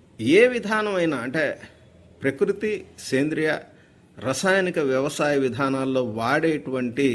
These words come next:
ఈ సస్యరక్షణ విధానాలలో ఉపయోగించేటువంటి ఇన్‌పుట్స్, అంటే దశపర్ణి కషాయం, లేదంటే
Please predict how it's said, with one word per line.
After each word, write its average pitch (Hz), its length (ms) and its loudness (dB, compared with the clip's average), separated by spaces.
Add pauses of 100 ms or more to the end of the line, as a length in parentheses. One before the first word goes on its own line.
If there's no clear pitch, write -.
(840)
ఈ 127 120 2 (1500)
సస్యరక్షణ 226 920 2 (760)
విధానాలలో 156 800 2
ఉపయోగించేటువంటి 127 1000 -2
ఇన్‌పుట్స్, 139 500 -2 (560)
అంటే 110 220 -2 (280)
దశపర్ణి 120 500 -6
కషాయం, 117 500 -4 (1120)
లేదంటే 113 460 -4